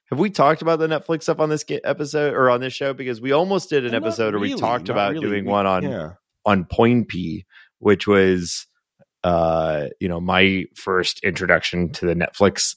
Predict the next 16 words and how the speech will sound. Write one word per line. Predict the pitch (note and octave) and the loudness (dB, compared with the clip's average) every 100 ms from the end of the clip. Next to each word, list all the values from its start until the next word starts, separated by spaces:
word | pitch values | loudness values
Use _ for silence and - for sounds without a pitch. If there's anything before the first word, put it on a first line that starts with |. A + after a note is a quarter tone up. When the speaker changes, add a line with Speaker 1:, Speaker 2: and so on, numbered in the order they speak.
| _ - _ _ G2 | _ -20 _ _ 2
Speaker 1:
games. | F#2+ F2+ F2 E2+ E2+ - - _ | 4 4 2 -2 -6 -8 -10 _
And, | E2+ E2+ | -6 -2
uh, | E2+ E2+ E2 E2 E2 - _ _ _ _ _ | 2 2 4 2 -2 -8 _ _ _ _ _
yeah, | - - | -6 -2
I | B2 | 2
thought, | C3 B2+ B2+ - _ _ _ _ _ B2 - | 6 6 4 -2 _ _ _ _ _ -10 -2
I | A2 | 0
mean, | A#2+ A2 | 2 2
I, | G#2 A2 - | 4 2 2
I, | G2 G2 G2 - _ _ _ _ _ _ _ _ - | 2 2 -2 -10 _ _ _ _ _ _ _ _ -8
it's | G2 | -4
hard | - A2+ | 2 4
to | A2+ | 4
support | - A2 - G#2+ G#2+ | 0 -4 0 0 0
any | G#2 G#2 G#2 F#2+ | -2 0 0 -2
major, | G#2+ F#2 G2 F#2+ G2 G#2 F#2 G2+ G2+ F#2+ | -6 -8 -6 0 0 0 2 2 2 0